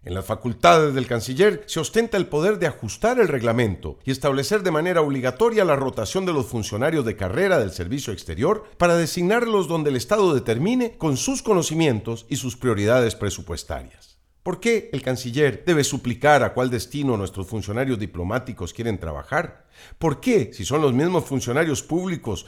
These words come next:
como las maestras, los jueces, los doctores, en el cual la administración los designa en puestos de trabajo a lo largo y ancho del país y los ejecutan de manera honesta y responsable? ¿Por qué la rotación no debe ser obligatoria?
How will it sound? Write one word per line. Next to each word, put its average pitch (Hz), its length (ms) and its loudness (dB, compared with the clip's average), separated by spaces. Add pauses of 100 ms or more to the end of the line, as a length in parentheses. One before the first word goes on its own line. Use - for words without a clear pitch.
como 127 180 -2
las 98 160 -2
maestras, 107 580 0
los 78 160 -6
jueces, 160 460 0
los 101 140 -4
doctores, 165 600 0 (100)
en 151 160 2
el 143 160 2
cual 214 180 6
la 196 80 4
administración 151 680 0
los 165 140 -2
designa 185 420 -2
en 131 180 2
puestos 180 400 -2
de 131 120 -2
trabajo 147 560 0
a 151 80 4
lo 139 120 2
largo 175 360 2
y 143 80 2
ancho 165 280 0
del 113 120 -2
país 180 480 -2 (240)
y 185 80 -2
los 180 240 2
ejecutan 208 560 0
de 165 80 4
manera 170 320 2
honesta 175 420 2
y 143 40 -2
responsable? 113 840 -4 (400)
¿Por 190 220 2
qué 285 100 -2
la 262 140 4
rotación 170 760 2
no 190 160 6
debe 170 160 4
ser 156 180 0
obligatoria? 120 720 0